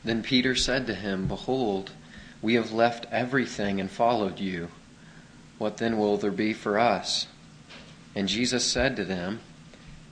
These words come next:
"Truly I say to you that you who have followed me in the regeneration when the Son of Man will sit on his glorious throne, you also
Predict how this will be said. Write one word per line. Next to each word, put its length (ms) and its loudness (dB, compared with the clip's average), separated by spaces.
"Truly 380 4
I 80 6
say 260 4
to 80 0
you 300 2
that 200 -2
you 380 0
who 240 -4
have 160 0
followed 500 0
me 460 -2
in 140 -2
the 80 0
regeneration 960 0
when 100 -4
the 80 -4
Son 260 -2
of 120 -6
Man 500 -2
will 80 -10
sit 260 -2
on 140 2
his 140 -2
glorious 500 0
throne, 500 -2
you 200 0
also 640 0